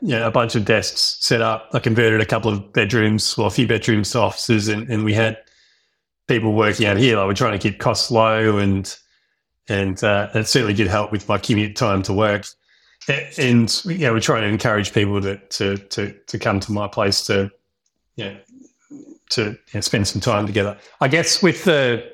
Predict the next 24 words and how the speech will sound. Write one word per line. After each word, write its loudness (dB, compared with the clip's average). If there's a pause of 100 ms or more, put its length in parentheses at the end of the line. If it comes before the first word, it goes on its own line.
(840)
with -2
the 0
part-time 0
element, 2 (880)
uh, -6
we, 0
we 2
get 2
a 2
lot 2
of -4
people 0
that 0
that -4
appeals 2
to, 2
particularly 0
mums. 0
We've -6
<laughs> -2
probably 0
got 0
a 0
disproportionate 0